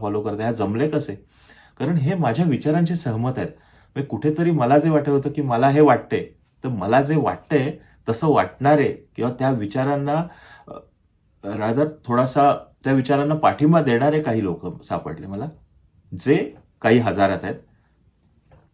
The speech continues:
तो आनंद आहे. हा आनंद याच्यासाठी आहे की आपल्यासारखा विचार करणारे कोणीतरी आहे आणि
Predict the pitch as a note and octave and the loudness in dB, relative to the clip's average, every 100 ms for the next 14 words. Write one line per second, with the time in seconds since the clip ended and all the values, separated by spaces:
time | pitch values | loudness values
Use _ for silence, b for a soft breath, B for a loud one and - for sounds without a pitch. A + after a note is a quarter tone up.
0 | _ - A2 G2+ F#2+ F#2+ F2 D#2+ - _ | _ -4 0 0 0 -4 -6 -10 -18 _
1 | _ _ - C3 C#3 C#3+ D3+ C#3+ A#2 D3+ | _ _ 0 4 4 2 4 4 4 2
2 | D#3+ C#3+ D3+ D#3 b b b _ - G3+ | 2 0 0 -2 b b b _ -4 -4
3 | - G#2 - C3 D3+ C#3+ A#2 - C#3 D3+ | -8 -12 -6 0 0 0 -4 -4 -6 -6
4 | - G#2+ A#2+ A#2 G#2+ G#2 A#2+ C3 F#2+ G2+ | -8 -8 -6 -6 -6 -6 -8 -8 -8 -8
5 | A2+ F2+ E2+ E2 - _ _ _ _ - | -8 -10 -10 -14 -16 _ _ _ _ -10
6 | G#2+ | -6